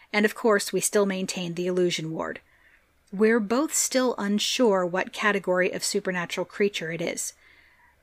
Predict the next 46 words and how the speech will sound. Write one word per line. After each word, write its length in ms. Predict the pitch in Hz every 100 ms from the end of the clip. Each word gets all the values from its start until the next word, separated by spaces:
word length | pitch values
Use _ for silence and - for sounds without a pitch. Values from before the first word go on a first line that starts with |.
| -
but 240 | 196 -
we've 240 | 202 214 -
come 160 | 285
across 400 | 294 - 214 190
quite 260 | - 226 220
a 60 | 226
few 300 | - 208 202
interesting 600 | 196 - 180 - 165 170
ones 320 | 226 180 -
while 200 | 180 175
living 300 | 165 165 165
here. 340 | - - - _ _ _ _ _ _ _ _
Most 320 | 254 311 -
of 80 | 302
them 180 | 262 240
don't 220 | 220 -
care 200 | - 208
about 240 | 190 214 -
people, 300 | 240 240 233
though. 220 | 240 233
They 280 | 247 254 -
seem 300 | - - 285
to 100 | 262
be 100 | 233
pretty 280 | 214 214 202
busy 320 | 185 185 185
doing 320 | 175 175 170
other 160 | 160 160
things. 480 | - 226 - - - _ _ _ _ _ _ _ _ _ _ _
Though 120 | 226 254
we've 160 | 254
had 180 | 240 220
several 380 | - 277 311 -
other 200 | 247 214
types 300 | - 190 -
of 160 | 180
curious, 580 | - - 277 277 269 -
friendly, 560 | - - 220 214 214 214
or 280 | 196 185 180
sometimes 560 | - 254 233 214 202
aggressive 580 | 175 - 262 269 214 196
spirits 560 | - - 190 185 - -
come 220 | - 180
and 100 | 180
go, 200 | 165 165
too. 360 | - 185 160